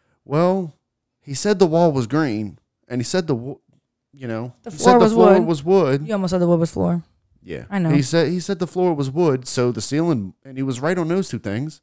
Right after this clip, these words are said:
Speaker 1: so the ceiling must be cotton candy.
Speaker 2: Exactly.
Speaker 1: It's a form of propaganda.
Speaker 2: He knows, he knows what he's doing.
Speaker 1: Absolutely.
Speaker 2: So this is, the, and this is,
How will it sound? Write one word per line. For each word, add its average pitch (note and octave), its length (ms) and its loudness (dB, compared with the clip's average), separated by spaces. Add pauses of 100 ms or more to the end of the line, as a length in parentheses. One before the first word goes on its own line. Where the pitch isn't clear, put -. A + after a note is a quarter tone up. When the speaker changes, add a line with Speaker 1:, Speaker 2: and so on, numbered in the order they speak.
(140)
Speaker 1:
so - 180 -8
the B2 80 -4
ceiling F3 380 0
must A2 240 -4
be A#2 80 -4
cotton G#2 300 -4
candy. - 440 -8
Speaker 2:
Exactly. G#3 720 -6 (120)
Speaker 1:
It's A#2+ 120 -6
a A#2+ 60 4
form C#3+ 400 -2
of - 160 -6
propaganda. A2+ 800 -2
Speaker 2:
He D4+ 80 0
knows, D4+ 300 0
he A#3 160 -6
knows G3 200 -2
what B3 80 -6
he's B3+ 120 -4
doing. F#3+ 420 -8
Speaker 1:
Absolutely. E3 800 -2
Speaker 2:
So C4 220 4
this C4 140 2
is, D4+ 140 -2
the, A3 320 -4
and C#4 100 -4
this D4 140 -6
is, D#4 140 -6